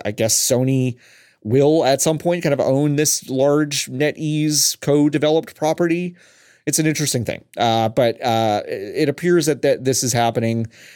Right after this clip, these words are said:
We will probably get some sort of official announcement sometime soon, as those LinkedIn profiles, uh, usually predate news by a little while.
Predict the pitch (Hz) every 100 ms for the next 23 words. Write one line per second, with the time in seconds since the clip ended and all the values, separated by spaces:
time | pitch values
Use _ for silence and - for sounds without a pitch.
0 | - 135 127 110 147 135 131 - 123 127
1 | 117 104 - 107 - 180 - 147 127 107
2 | 107 - 101 87 - - 226 254 180 101
3 | 85 90 95 92 90 87 - - - -
4 | 90 90 101 90 85 - 85 95 95 90
5 | 87 87 90 87 87 87 82 80 - -
6 | _ _ - 69 78 - 139 139 98 85
7 | - 85 82 78 60 82 78 73 - 71
8 | - 117 90 - 64 -